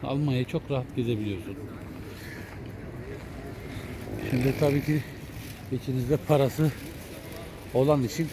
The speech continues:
kolay diye bir şey duyar gibiyim. Arkadaşlar kolay. Almanya'da bir sistem var. Bu sistem der ki aylık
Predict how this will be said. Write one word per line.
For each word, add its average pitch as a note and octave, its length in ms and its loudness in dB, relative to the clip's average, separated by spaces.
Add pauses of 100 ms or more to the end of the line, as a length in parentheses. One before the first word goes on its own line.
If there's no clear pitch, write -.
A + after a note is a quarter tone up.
kolay C3+ 300 6
diye B2+ 180 6
bir A#2 60 -2
şey C3 260 2
duyar C3 320 8
gibiyim. A#2 500 8 (1600)
Arkadaşlar C3 680 2
kolay. F3 340 10 (1080)
Almanya'da F3 480 6
bir F#3 80 8
sistem D#3+ 520 4
var. A#2 100 2 (1600)
Bu F#3+ 80 8
sistem F#3 500 6
der F#3+ 220 8
ki A2+ 180 2 (2000)
aylık G3 320 10